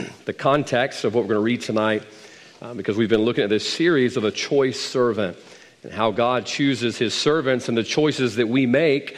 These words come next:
that lead to us being chosen by God to be used. Acts chapter number six, <clears throat> look down to verse number three. The Bible says, "Wherefore, brethren, look ye out among you seven men of honest report,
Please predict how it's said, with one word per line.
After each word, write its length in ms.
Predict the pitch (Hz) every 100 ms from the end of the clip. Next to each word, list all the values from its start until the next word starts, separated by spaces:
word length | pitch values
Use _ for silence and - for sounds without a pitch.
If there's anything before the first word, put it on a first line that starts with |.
| - - -
that 120 | - 110
lead 220 | 135 127
to 120 | 135
us 300 | 139 135 -
being 240 | 127 117
chosen 480 | 107 135 123 113 110
by 220 | 107 107
God 480 | 95 110 104 101 101
to 100 | -
be 140 | 98 104
used. 720 | 101 143 147 104 90 - - - -
Acts 260 | - 143 -
chapter 300 | 160 143 143
number 200 | 131 120
six, 400 | - 123 123 - - - - -
<clears throat> 600 | - - - 156 101 85
look 200 | 120 110
down 180 | 117 107
to 60 |
verse 260 | 101 104 -
number 160 | 101 98
three. 240 | 107 110 - - - - - - _ -
The 60 |
Bible 220 | 113 139
says, 220 | 135 135 117
"Wherefore, 400 | 143 143 151 107
brethren, 500 | 123 139 123 117 113
look 240 | 131 -
ye 160 | 127 120
out 260 | 123 120
among 380 | 113 110 135 147
you 220 | 113 120
seven 580 | 117 - 143 143 165 147
men 320 | 117 113 131
of 240 | 127 107 110
honest 460 | 113 113 110 -
report, 600 | 117 - 117 104 - -